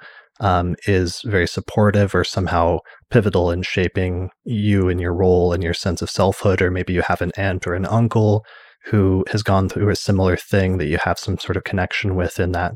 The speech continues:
in that way. That's one of the things that I thought about as, as scenarios that would be straightforward there. Another one was just communication. And, um,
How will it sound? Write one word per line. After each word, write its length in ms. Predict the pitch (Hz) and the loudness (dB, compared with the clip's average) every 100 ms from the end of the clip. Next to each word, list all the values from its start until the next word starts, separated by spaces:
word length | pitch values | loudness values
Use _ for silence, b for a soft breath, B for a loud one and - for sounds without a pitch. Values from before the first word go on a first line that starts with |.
| - | -2
in 100 | 104 | 0
that 180 | 85 90 | 0 0
way. 340 | 90 98 123 b b b b b | 0 0 -2 b b b b b
That's 140 | - | -2
one 120 | 98 | 0
of 80 | 87 | 0
the 80 | 80 | -2
things 460 | - 95 90 - - | -4 -4 -4 -6 -2
that 140 | 92 | 0
I 40 | |
thought 240 | 85 95 87 | 0 0 0
about 220 | 90 85 | 0 -2
as, 180 | 85 - | -4 -6
as 220 | 110 87 - | -4 -4 -4
scenarios 720 | - 90 87 87 87 92 - | -2 0 0 0 0 -4 -6
that 140 | 87 | -4
would 160 | 92 - | -4 -6
be 300 | 95 87 87 B B B - | -4 -4 -4 B B B -18
straightforward 720 | - 101 92 - 98 95 92 | -4 0 0 0 0 2 2
there. 260 | - 90 87 | 2 2 2
Another 320 | 92 101 98 | 0 0 0
one 280 | 87 92 90 | 2 0 0
was 120 | 90 | -2
just 240 | - - - | -4 -8 -6
communication. 920 | - 95 90 - 113 107 135 123 120 - | -4 -2 -2 0 0 2 2 4 2 0
And, 520 | 92 90 90 87 - - B B B - | 0 0 0 -4 -6 -14 B B B -2
um, 420 | 95 92 87 85 | 2 2 0 -4